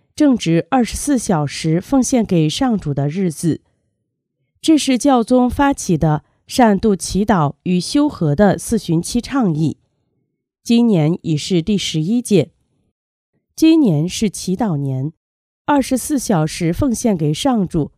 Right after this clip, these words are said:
祈祷活动，将是体验祈祷和宽恕的时机，为主的复活做准备。因此，教会团体受邀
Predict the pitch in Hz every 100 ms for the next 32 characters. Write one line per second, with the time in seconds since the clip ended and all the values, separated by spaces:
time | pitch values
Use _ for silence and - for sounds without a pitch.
0 | _ - 240 240 160 - 139 135 247 156
1 | - _ _ _ _ _ _ - 302 294
2 | 302 269 214 - 170 226 196 - - 185
3 | 226 160 175 - 175 196 - 277 285 -
4 | 202 151 - 147 151 - 214 208 _ _
5 | _ _ _ _ _ - 294 277 - 170
6 | 170 - 302 240 - 170 175 - 254 196
7 | 131 117 180 156 - _ _ _ _ _
8 | _ 220 214 208 - 156 - _ _ _
9 | - 233 185 233 196 - 151 180 - 170
10 | - - 190 165 180 180